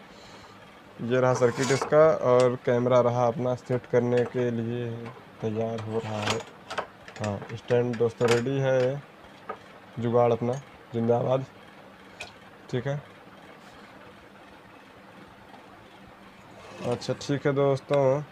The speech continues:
ये हो चुका है कैमरा कुछ हद तक सेट और लो angle पे और चाहिए तो हमको हमारे पास हमारे कैमरे में stand में और भी जुगाड़ है। फ़िलहाल इतना मेरे हिसाब से काफ़ी है।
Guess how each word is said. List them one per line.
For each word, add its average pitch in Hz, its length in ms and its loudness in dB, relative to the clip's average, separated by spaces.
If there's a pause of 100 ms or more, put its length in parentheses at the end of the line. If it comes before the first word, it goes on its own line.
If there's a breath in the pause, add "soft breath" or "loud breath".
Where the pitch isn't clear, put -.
(640)
ये 127 180 0
हो 131 200 0
चुका 131 240 0
है 131 100 2
कैमरा 123 380 2
कुछ - 260 -6
हद 120 60 -2 (120)
तक 123 160 0
सेट 139 280 0 (160)
और 123 120 2
लो 139 200 4
angle 135 240 0
पे 135 100 0
और 139 220 6
चाहिए 127 320 2
तो 120 140 -4
हमको 120 200 -2
हमारे 123 240 4
पास 117 260 -2
हमारे 117 200 0
कैमरे 123 380 0
में 120 100 -8 (400 loud breath)
stand 143 380 2
में 139 100 2
और 135 140 4
भी 135 100 0
जुगाड़ 127 320 4
है। 127 120 2 (800 loud breath)
फ़िलहाल 139 240 6
इतना 147 260 2
मेरे 143 200 2
हिसाब 135 240 4
से - 120 -6
काफ़ी 127 320 2
है। 139 180 2